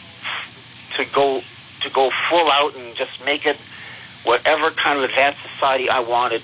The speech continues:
to be. But in contrast to Noah's much simpler built ark, made of wood, hundreds, only hundreds of feet long, scores of feet wide, and scores of feet high,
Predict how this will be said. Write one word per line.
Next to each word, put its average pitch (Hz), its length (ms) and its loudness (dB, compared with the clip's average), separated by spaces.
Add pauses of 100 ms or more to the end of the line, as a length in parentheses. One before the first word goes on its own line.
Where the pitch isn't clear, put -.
to - 160 -10
be. 123 320 -2 (720)
But 139 140 4
in 131 140 2
contrast 202 720 2
to 143 120 4 (100)
Noah's 156 380 2 (160)
much 165 340 -2 (240)
simpler 151 400 0
built 135 380 2 (160)
ark, 95 240 0 (960)
made 156 220 4
of 131 180 4 (160)
wood, 160 320 2 (1300)
hundreds, 180 420 2
only 160 320 2
hundreds 196 400 2
of 170 80 2
feet 180 300 0
long, 143 560 2 (1120)
scores 175 420 4
of 151 100 -6
feet 165 320 -2
wide, 135 360 4
and 120 100 -4
scores 143 480 0
of - 60 -8
feet 127 280 -6
high, 98 520 2